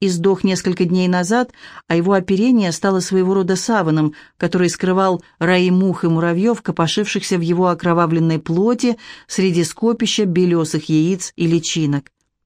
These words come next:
Миюки отпрянула. Она всегда боялась разных букашек, особенно тех, что назойливо жужжали у нее перед лицом.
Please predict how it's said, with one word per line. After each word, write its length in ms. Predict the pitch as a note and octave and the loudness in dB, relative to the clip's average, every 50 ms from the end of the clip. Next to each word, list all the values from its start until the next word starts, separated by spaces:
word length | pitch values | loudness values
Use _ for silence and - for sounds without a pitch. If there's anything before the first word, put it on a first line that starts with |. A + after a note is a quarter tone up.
| _ _ _ | _ _ _
Миюки 360 | E3+ E3+ D#3+ E3 E3 D#3+ F3 | 0 2 2 2 0 0 0
отпрянула. 800 | E3 D#3+ D#3 - - F3+ G3+ G3 F3+ E3 D#3 D3 C#3+ D3 C#3 C3+ - - - - - - - _ | -2 -2 -2 -4 -4 -2 0 0 0 0 0 0 0 0 -2 -4 -6 -12 -20 -20 -20 -20 -10 _
Она 200 | A#3 A#3 A#3+ A3+ | -2 -2 0 0
всегда 340 | A3 - G#3+ F#3+ F3+ G#3 G3+ | -2 -2 -2 -2 0 0 0
боялась 560 | F#3 G3 G3+ G3 G#3+ B3 A#3 F#3+ D#3+ - - | 0 0 0 0 0 0 0 -2 -2 -2 -2
разных 360 | D#3+ D#3+ D#3+ D3+ D#3 D#3 D3 | 0 0 0 0 0 0 0
букашек, 640 | C#3+ D#3 D#3+ D#3+ - D#3+ D3 C#3+ C3+ - D#3 D3+ - - - - - - | 0 -2 -2 -2 0 0 0 0 -2 -4 -6 -6 -8 -14 -20 -20 -10 -6
особенно 520 | - F#3 F3+ - G3+ F#3 G3 F#3+ F#3+ F#3 | -4 -2 0 0 0 0 0 0 0 -2
тех, 260 | F#3 - - A#3 A3+ - | -2 -2 -2 -2 -2 -2
что 180 | - - F#3 | -4 -2 0
назойливо 560 | F3 F3 E3+ D#3+ E3+ G#3+ A3+ G#3 G3 F3+ F3 | 0 0 0 0 0 0 2 2 2 0 0
жужжали 480 | D#3+ D#3 E3+ D#3+ D3+ D#3 F#3 F3+ F3 E3+ | 0 0 0 0 0 0 0 0 2 2
у 80 | E3+ E3+ | 0 0
нее 200 | E3+ F3 E3+ D#3+ | 0 0 0 -2
перед 240 | F3 F3 F3 E3 | 0 0 0 0
лицом. 600 | E3 E3+ F#3+ F#3 - - - E3+ D3+ C#3 C3+ C3+ | 0 -2 -4 -4 -6 -4 -2 0 2 2 0 -2